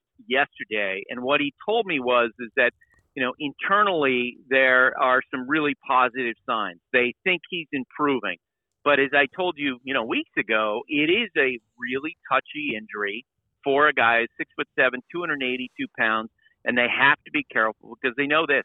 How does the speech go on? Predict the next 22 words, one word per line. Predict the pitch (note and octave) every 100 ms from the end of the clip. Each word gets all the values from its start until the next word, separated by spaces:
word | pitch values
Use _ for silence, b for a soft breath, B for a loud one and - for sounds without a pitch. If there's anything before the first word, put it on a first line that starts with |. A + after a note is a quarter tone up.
| _
If | -
he | B2
has | C3 B2+
a |
major | A2+ B2 D3+ C#3+ - D3
setback, | C#3 D3 C#3+ C#3
that's | D#3+ E3+ -
it. | A3+ - _ _ _
He's | - C#3
not | D#3+ D#3+
gonna | F3
come | E3 D3+
back | C#3+ C3+
for | C#3+
the | B2+ -
season. | F#3 C#3 G#2 F#2 b b b b -
After | D#3 - E3+
hearing | D3 F3 F#3 F3
Brian | C#3 D3 D3+ D3 -
talk | D3 C#3+
about | C#3+ C3+
this | -